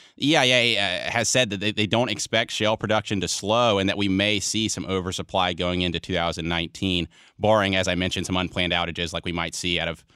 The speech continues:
you know, like I mentioned in Libya or, or Venezuela. So I think i-, i-, i-, it's difficult to predict, but I, I, I think I probably agree with most, most of what you said there. Um,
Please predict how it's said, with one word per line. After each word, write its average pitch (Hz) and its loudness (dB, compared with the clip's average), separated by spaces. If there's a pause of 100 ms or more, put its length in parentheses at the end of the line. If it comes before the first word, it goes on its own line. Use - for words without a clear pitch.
(180)
you 95 -2
know, 85 0
like 85 -2
I 87 0
mentioned 85 -4
in 80 -4
Libya 82 -4
or, 82 -8
or 82 -6
Venezuela. 82 -4
So 90 -4 (540)
I 131 2
think 190 0
i-, - -8
i-, - -14
i-, - -12
it's - -2
difficult 196 2
to 139 -6
predict, 131 2
but 113 2
I, 107 0
I, 107 -2
I - -4
think 127 -2
I 107 4
probably 113 2
agree 101 0
with 95 0
most, 98 0
most 98 -2
of 95 -4
what 92 0
you 90 -2
said 95 -2
there. 82 -2
Um, 110 2